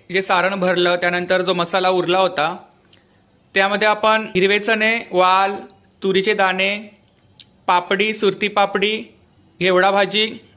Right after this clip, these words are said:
व्यवस्थित सर्व मिक्स करून घेणार आहोत. त्याचप्रमाणे आपण एक वाटी सुरण घेतला होता, एक वाटी आपण कंद घेतला होता,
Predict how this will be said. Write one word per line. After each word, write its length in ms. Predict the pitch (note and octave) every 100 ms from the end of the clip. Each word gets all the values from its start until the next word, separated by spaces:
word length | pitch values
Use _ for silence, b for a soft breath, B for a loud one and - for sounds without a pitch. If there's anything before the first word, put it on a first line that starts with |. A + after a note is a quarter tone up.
| _ -
व्यवस्थित 380 | F3+ G3+ G3+ A3
सर्व 260 | A3+ G#3
मिक्स 280 | G#3 G#3 G#3
करून 260 | - A3 A3+
घेणार 280 | G#3+ G#3 G3+
आहोत. 260 | D3+ F3+ - - _ _ _ - _ _ -
त्याचप्रमाणे 540 | F3+ F3+ G3+ G3+ G#3
आपण 240 | G#3 A3 G#3+
एक 240 | G3 G3
वाटी 580 | G#3+ G#3 A3 A3 - - _ - - _ -
सुरण 340 | - G#3 G#3+ G#3+
घेतला 280 | G#3 F#3 F3+
होता, 440 | E3+ F3 E3+ E3 -
एक 180 | F3 F#3
वाटी 260 | G3 G3
आपण 320 | G3+ G3+ G3+ G3 - _ -
कंद 260 | F#3+ F#3
घेतला 360 | A3 G#3+ G3+ E3+
होता, 400 | D#3+ D#3+ D#3